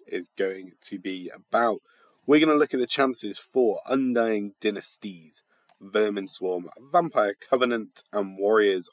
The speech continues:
of the Dark Gods. Uh, these little preview shows were recorded before lists were out, so if any of these predictions are wholly out, then apologies. Might give you a little bit of a giggle,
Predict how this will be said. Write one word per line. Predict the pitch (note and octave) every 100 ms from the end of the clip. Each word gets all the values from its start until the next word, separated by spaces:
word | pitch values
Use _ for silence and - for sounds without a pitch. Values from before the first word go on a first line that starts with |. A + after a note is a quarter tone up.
| -
of | F2+ E2+ D#2 _
the | F2+ F2+ -
Dark | G2 F#2 E2 - - _ _ _ _ _ _
Gods. | F3+ D3 - - _ _ _ _ _ _ _ _
Uh, | - B2+
these | C#3+ F3+ E3+ E3+ D3+ C3 _ -
little | D#3+ D3
preview | F3+ D#3+ D#3
shows | E3 D#3 C#3+ -
were | - A#2 B2
recorded | A#2+ - C#3+ B2+ B2
before | - - C3
lists | B2 B2 - -
were | - -
out, | - D3+ D3 - - _ _ _
so | - A2+
if | -
any | A#2+ B2
of | A#2
these | G#2
predictions | - G#2+ - G#2
are | F#2+ - -
wholly | B2+ A#2+ A#2 A2 G#2+ G#2 G2+ F2+ _ _
out, | A2 A#2 - -
then | F#2 F2
apologies. | D#2 - - G2 E2+ - F2 E2+ E2 - _ _ _ _ _ _ _
Might | - F2
give | F2+ F#2
you |
a |
little | F#2 E2+
bit | F#2
of |
a | A2
giggle, | D#3+ D3 C#3+ C#3+